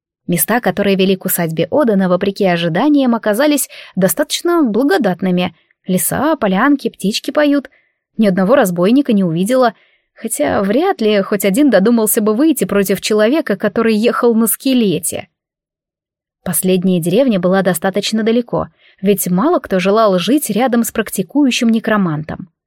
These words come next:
так что можно было по полной насладиться чистым воздухом и природой. И животные вон бегали по полянке, где мы привал сделали. Одного из зайцев Селеста как раз дожевывал. И я прямо успокоилась,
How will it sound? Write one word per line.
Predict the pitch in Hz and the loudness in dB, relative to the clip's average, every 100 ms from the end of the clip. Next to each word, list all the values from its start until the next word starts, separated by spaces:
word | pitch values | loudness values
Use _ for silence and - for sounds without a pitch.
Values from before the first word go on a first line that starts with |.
| _ | _
так | 202 208 | -6 -4
что | - 214 | -2 0
можно | 208 202 196 | 2 0 2
было | 190 180 | 2 0
по | 208 190 | 0 -4
полной | - 233 208 185 175 | 0 2 2 0 -2
насладиться | 175 165 175 185 - | -2 -2 -2 -2 -4
чистым | - 190 - 143 | -6 -6 -4 -4
воздухом | 160 277 220 208 190 | 0 0 0 -2 -2
и | 190 | 0
природой. | 190 185 156 - - - _ _ _ _ _ _ _ _ _ | 0 -2 -2 -8 -12 -18 _ _ _ _ _ _ _ _ _
И | - | -2
животные | 277 381 320 311 285 269 | 2 4 2 2 2 2
вон | 262 240 | 2 2
бегали | 240 220 208 | 2 2 -2
по | 208 | 0
полянке, | 214 262 269 - 190 | 0 2 2 2 0
где | 185 208 | 2 2
мы | 202 240 214 185 _ _ | 2 2 0 -2 _ _
привал | 285 285 196 156 | 0 2 2 0
сделали. | 160 165 - - - _ _ _ _ | -2 -4 -4 -8 -12 _ _ _ _
Одного | 160 175 196 208 | -4 0 2 2
из | 185 165 | 2 2
зайцев | 320 381 165 | 2 0 -4
Селеста | - 190 320 349 202 | -4 0 0 -2 -4
как | 190 247 | -6 -4
раз | 392 240 | 0 2
дожевывал. | 269 202 156 160 156 156 - _ _ _ _ - | 2 2 0 -2 -2 -6 -10 _ _ _ _ -8
И | 240 | -4
я | 311 370 339 | 0 0 0
прямо | 240 269 320 269 | 2 2 4 2
успокоилась, | 247 226 - 185 180 170 170 | 0 -4 -2 0 0 0 -4